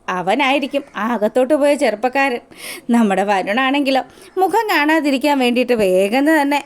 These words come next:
ആ റൂ-, ആ ഒരു വീട്ടിലേക്ക് കയറി പോവുക. അപ്പൊ കല്യാണി പറഞ്ഞു, "ആ, അവന്മാര് നമ്മുടെ വീട്ടിലേക്ക് നോക്കി തന്നെയാണല്ലോ നിൽക്കുന്നത്. എന്തായാലും വരുണിനെ കാണാതിരുന്നത് ഭാഗ്യമായി. മനോഹർ വരുണിനെ കണ്ടിട്ടുണ്ടല്ലോ.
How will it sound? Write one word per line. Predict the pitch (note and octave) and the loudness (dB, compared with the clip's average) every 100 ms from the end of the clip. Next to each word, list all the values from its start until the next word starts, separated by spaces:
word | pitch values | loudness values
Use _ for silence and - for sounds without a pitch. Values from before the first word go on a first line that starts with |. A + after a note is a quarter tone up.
| - | -6
ആ | G#3+ G#3 A#3 | -6 -2 0
റൂ-, | A#3+ G#3 - | 0 -2 -2
ആ | G#3 A3+ | 0 2
ഒരു | C4+ C4 C#4 - | 2 2 2 0
വീട്ടിലേക്ക് | G3+ G3+ F#3+ A#3+ D4 | 0 -2 0 0 0
കയറി | D#4 C#4 C#4+ | 0 0 -2
പോവുക. | D4+ D#4 D4 - - - F#4 - - | 0 2 2 -2 -18 -20 -20 -16 -10
അപ്പൊ | F#4+ G4+ F#4 | -4 -4 -2
കല്യാണി | F4 F4+ G4+ | 0 0 0
പറഞ്ഞു, | F#4 C#4 B3+ A#3 _ _ - - B3 | 0 -2 -2 -4 _ _ -20 -4 0
"ആ, | A#3+ G3 - - | 2 0 -6 -8
അവന്മാര് | F#3+ F#3 G3+ A#3+ C4 A#3 - - - - | -6 -4 -2 0 0 -2 -8 -20 -18 -4
നമ്മുടെ | F4 F4+ F#4+ G4+ F4 | -2 0 0 2 2
വീട്ടിലേക്ക് | C4 B3+ B3+ C4+ C4+ C4+ | 2 -2 0 0 2 0
നോക്കി | G#3+ G#3+ C4+ | 0 -2 -4
തന്നെയാണല്ലോ | B3 A3+ B3 D4 A#3+ C4 B3+ | -2 0 2 2 2 2 0
നിൽക്കുന്നത്. | G3+ - C4 B3+ G#3 - - - - | -2 -2 0 0 -2 -6 -16 -20 -10
എന്തായാലും | F#3+ G3+ G#3 A#3+ A#3+ - G3+ | -6 0 2 2 -2 -8 -6
വരുണിനെ | F#3 F3+ G3 C4 | -6 -4 -2 -2
കാണാതിരുന്നത് | D4+ C4+ D4+ D4+ D4+ C#4 C#4+ | 0 0 0 0 2 2 2
ഭാഗ്യമായി. | A#3 G3+ G3 G#3 C#4+ A#3+ A#3 - - - - | 0 0 0 0 0 2 0 -6 -20 -20 -10
മനോഹർ | F3+ F3 F#3+ F#3+ A#3+ | -6 -2 0 2 2
വരുണിനെ | B3 A#3 A#3 C#4 | 2 0 0 -2
കണ്ടിട്ടുണ്ടല്ലോ. | D4 C4 D4+ E4 C#4+ D#4+ B3+ | 0 0 0 0 0 0 -2